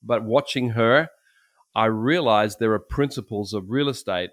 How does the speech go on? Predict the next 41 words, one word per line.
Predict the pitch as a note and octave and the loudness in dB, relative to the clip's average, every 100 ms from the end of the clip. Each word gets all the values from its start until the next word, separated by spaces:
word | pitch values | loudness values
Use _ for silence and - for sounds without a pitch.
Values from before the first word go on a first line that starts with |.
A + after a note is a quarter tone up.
| - | -10
and | G#2 G2+ G2 | -8 -8 -6
one | G2+ B2 | -2 -2
of | A#2 | -2
them | A2+ | -4
is | A2 | -4
location, | A2 G#2+ C3+ C3+ D3 | -4 0 0 0 -2
location, | C3 A#2+ B2+ A#2+ - G#2+ | -2 -2 0 -2 -2 -6
location. | G2+ B2 D3 F#3 G3 - _ _ _ _ _ _ - - | -2 0 0 -2 -8 -12 _ _ _ _ _ _ -16 -8
And | B2 | -4
another | B2 B2 | -2 -2
one, | A#2+ A2+ | 0 -2
of | A2 | -4
course, | - A#2 A2 | -6 -4 -4
is | A2 | -6
you've | G#2+ | -6
got | A2 | -4
to | G#2 | -4
repay. | G2+ G2 B2+ C#3 F#2+ - _ - _ _ - | -4 -2 2 2 2 -6 _ -20 _ _ -4
Um, | A#2+ A#2+ A#2+ A#2 A#2 _ _ _ _ - | 0 2 2 0 -6 _ _ _ _ -2
but | B2+ | 0
I | |
think | C3 F3+ G#3 | 2 0 0
with, | E3+ C3+ - _ _ _ _ _ _ | 0 0 -4 _ _ _ _ _ _
when | A#2 D3 G#3 | -2 0 0
you | F#3+ | -2
see | - D#3 C#3+ | -2 0 0
a | C3 | 0
piece | C#3 C3+ | -4 -6
of | A2 G#2 | -8 -4
real | C3 | -4
estate | E3 - A#2 G#2+ - | -4 -2 -2 -2 -4
that | G#2 | -8
you | A2 | -6
want | G#2+ G2+ | -4 -4
to | |
buy, | F2+ A2 A2+ G2+ | -4 0 0 0
have | G2+ E3 D3+ | 0 0 0
you | |
done | B2+ A#2 | -2 -2
the | A2 | 0
homework? | A2+ F3 D#3+ F#2 | 0 0 0 -2